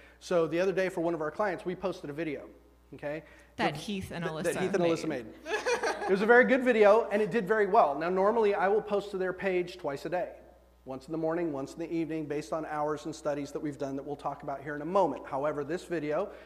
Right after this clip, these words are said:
Speaker 1: did very well. It was shared quite a bit. Over twenty thousand people,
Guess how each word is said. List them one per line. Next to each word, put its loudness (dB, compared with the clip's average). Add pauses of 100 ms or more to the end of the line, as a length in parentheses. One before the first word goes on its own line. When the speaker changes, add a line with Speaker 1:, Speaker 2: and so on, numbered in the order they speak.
(200)
Speaker 1:
did -2
very 2
well. 0
It -6
was -10
shared -2
quite 0
a -4
bit. -2
Over -4
twenty -6
thousand -4
people, -8